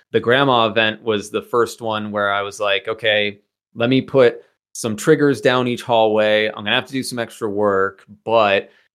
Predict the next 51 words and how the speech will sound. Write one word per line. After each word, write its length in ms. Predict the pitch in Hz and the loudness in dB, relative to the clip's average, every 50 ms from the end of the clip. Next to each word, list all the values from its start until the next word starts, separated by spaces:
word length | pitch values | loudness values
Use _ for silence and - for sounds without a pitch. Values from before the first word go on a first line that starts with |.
| _ _ _ _ _ _ _ - | _ _ _ _ _ _ _ -2
if 240 | 127 120 - - - | 0 0 0 2 2
they 220 | 120 113 110 110 | 4 4 4 4
decide 520 | 107 113 110 - - 113 101 107 117 120 117 | 0 -2 -4 -4 -2 0 0 2 2 0 0
to 80 | 123 117 | 2 2
leave, 520 | 127 180 190 135 120 117 117 117 117 - _ | 4 4 4 4 2 0 -2 -4 -8 -10 _
something 560 | - - - - 143 127 120 - 127 117 113 | -14 -8 -2 -2 0 0 0 -2 -2 -2 0
will 140 | 110 110 107 | 0 -2 0
happen 360 | 98 113 110 101 - 110 104 | 0 0 -2 -2 -2 -6 -10
if 140 | 101 101 - | -8 -8 -6
they 100 | 107 101 | -4 -4
decide 360 | 95 95 - 104 98 95 92 98 | -4 -4 -4 -4 -4 -4 -4 -6
to 40 | |
leave, 220 | 98 95 82 71 76 | -10 -12 -12 -14 -14
and 80 | 87 | -14
it'll 140 | 90 90 95 | -12 -12 -12
play 320 | 92 - - 110 107 98 95 | -12 -10 -6 -4 -4 -4 -4
differently." 520 | - 101 95 - 107 87 76 82 85 85 | -6 -10 -12 -12 -14 -18 -18 -16 -18 -16
And 80 | 80 87 | -14 -12
it's 100 | - - | -8 -4
like, 180 | 117 113 - - | -4 -4 -2 0
well, 100 | 131 131 | 2 2
that's 220 | 147 160 156 - | 2 2 2 0
actually 320 | 131 123 - - 127 117 113 | 0 -2 -2 -4 -6 -6 -6
pretty 240 | 113 120 113 110 107 | -6 -6 -6 -6 -6
cool, 260 | - - 98 85 82 | -8 -8 -8 -8 -8
because 260 | - 95 - 110 101 | -10 -12 -14 -12 -8
now 240 | 117 127 127 131 131 | -4 -2 0 0 0
even 240 | 127 123 107 120 117 | 0 -2 -2 -2 -4
in 80 | 113 107 | -4 -4
the 60 | 107 104 | -6 -6
same 240 | - 131 120 107 | -4 -4 -4 -4
event, 380 | 104 101 104 143 135 110 92 - - | -4 -4 -2 -2 -2 -2 -4 -6 -8
if 120 | 117 98 - | -10 -10 -8
someone 380 | - - 113 104 101 98 98 | -6 -6 -6 -4 -6 -8 -8
sees 360 | - - - 120 110 104 104 | -8 -8 -6 -6 -8 -8 -6
it 120 | 101 95 107 | -8 -8 -6
one 220 | 110 107 101 98 | -6 -6 -6 -6
place, 320 | - - 104 95 90 - - | -6 -6 -4 -4 -4 -6 -12
it'll 120 | 98 95 | -18 -18
be 120 | 92 98 92 | -18 -20 -14
different 380 | - 113 101 - - 95 90 | -10 -10 -10 -10 -12 -18 -18
for 120 | _ - 98 | _ -20 -20
someone 300 | - 104 98 92 92 92 | -16 -16 -16 -14 -14 -12
else 200 | 87 85 - - | -12 -14 -14 -16
if 80 | 104 | _
they 60 | 95 95 | -18 -16
decide 280 | 92 - 98 92 - | -12 -10 -12 -12 -12
to 40 | - | -14
go 140 | - - 50 | -18 -20 -20
somewhere. 360 | - - _ 57 53 52 - | -20 -20 _ _ -20 -20 -20
So 400 | - - - 117 110 104 95 - | -18 -10 -6 -2 -2 -2 -2 -4